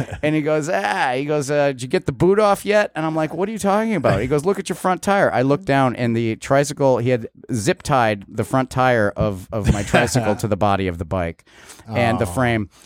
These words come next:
Speaker 2: And that's why he left the scissors in case that,
Speaker 1: Yeah,
Speaker 2: 'cause he
Speaker 1: he
Speaker 2: had done
Speaker 1: went
Speaker 2: the, did this, like,
Speaker 1: a little
Speaker 2: hour.
Speaker 1: prank, but
Speaker 2: Yeah.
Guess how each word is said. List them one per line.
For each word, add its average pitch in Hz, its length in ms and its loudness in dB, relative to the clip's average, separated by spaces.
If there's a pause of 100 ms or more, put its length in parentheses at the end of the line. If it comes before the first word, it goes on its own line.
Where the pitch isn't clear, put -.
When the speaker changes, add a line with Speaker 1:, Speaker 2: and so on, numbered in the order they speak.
(240)
Speaker 2:
And 120 220 0
that's 139 180 2
why 135 140 2
he 131 140 2
left 120 240 0
the 107 80 -4
scissors 95 500 -2
in 117 160 -8
case 117 280 -2
that, 107 120 0
Speaker 1:
Yeah, 107 240 0
Speaker 2:
'cause 131 120 0
he 143 80 4
Speaker 1:
he 139 40 4
Speaker 2:
had 123 80 -2
done 139 200 2
Speaker 1:
went 131 120 0
Speaker 2:
the, 120 60 -10
did 139 100 2
this, 123 100 0
like, 117 200 0
Speaker 1:
a 117 40 -4
little 208 200 0
Speaker 2:
hour. 117 100 2
Speaker 1:
prank, 135 380 0
but 127 40 -8
Speaker 2:
Yeah. 110 140 0